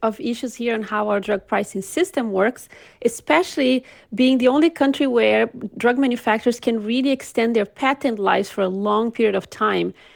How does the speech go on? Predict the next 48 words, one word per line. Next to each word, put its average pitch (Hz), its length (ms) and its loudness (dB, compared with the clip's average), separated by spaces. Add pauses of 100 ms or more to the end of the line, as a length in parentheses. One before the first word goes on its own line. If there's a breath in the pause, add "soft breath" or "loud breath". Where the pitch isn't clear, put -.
(120 soft breath)
That's 285 220 0
really 302 160 0
what 277 180 -2
we're 240 140 4
seeing 240 400 -4
with 220 140 -4
these 190 180 -6
drugs 202 260 0
that 214 120 -2
have, 202 220 -4 (120)
uh, 214 100 -4 (140)
that 202 280 2
have 190 200 -2
been 208 160 -2
selected 185 500 0
for 226 140 -2
negotiation. 196 960 -2 (420 soft breath)
They 254 180 2
have 320 180 0
been 262 160 2
in 240 120 -2
the, 214 80 -2 (100)
in 220 100 0
our 208 240 0
market 208 340 0
for 214 200 -4
many, 262 320 2
many 269 280 0
years, 220 540 0 (320 soft breath)
and 233 100 0
whereas 240 220 4
their 226 140 2
prices 311 480 0
in 247 100 2
other 220 220 0
countries 208 420 -4
go 190 220 2
down, 214 500 2
the 208 80 -6
prices 277 460 -4
here 262 160 0
in 233 60 0
the 226 80 -2
United 196 300 -2
States - 360 -4 (160)
only 262 240 0
go 190 240 -2
up. - 260 -6